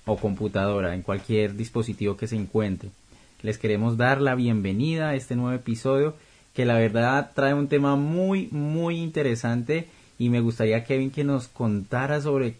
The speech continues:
qué estaremos hablando y sobre todo quién es nuestro invitado el día de hoy.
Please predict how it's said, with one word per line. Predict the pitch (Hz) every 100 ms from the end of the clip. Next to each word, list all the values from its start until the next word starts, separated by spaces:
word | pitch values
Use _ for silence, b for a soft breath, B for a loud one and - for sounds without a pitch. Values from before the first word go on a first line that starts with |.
| -
qué | 143 160 -
estaremos | 147 143 - 127 107 117 123
hablando | 123 117 120 131
y | - 117
sobre | 104 101 98
todo | 127 - -
quién | - 139 175
es | 180
nuestro | 175 170 160
invitado | 156 123 117 120 123
el |
día | 127 131
de | 127
hoy. | 127